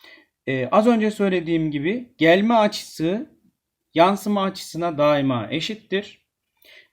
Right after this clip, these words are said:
Bir üçüncüsü de eğer ışık ışını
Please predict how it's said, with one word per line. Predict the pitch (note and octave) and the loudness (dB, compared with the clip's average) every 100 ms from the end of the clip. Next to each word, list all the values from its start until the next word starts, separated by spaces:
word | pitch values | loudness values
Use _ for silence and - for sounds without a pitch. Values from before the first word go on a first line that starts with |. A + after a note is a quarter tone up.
| _ | _
Bir | B3 B3+ | 0 0
üçüncüsü | - F#3 - F#3+ D#3+ - - | -2 -8 -6 -6 -8 -10 -6
de | G#3+ - | -6 -2
eğer | A3 B3 D3 - _ E3 | 2 4 2 0 _ -10
ışık | F3 B3 - G#3 | -8 -8 -10 -10
ışını | - F#3 D#3+ | -8 -6 -6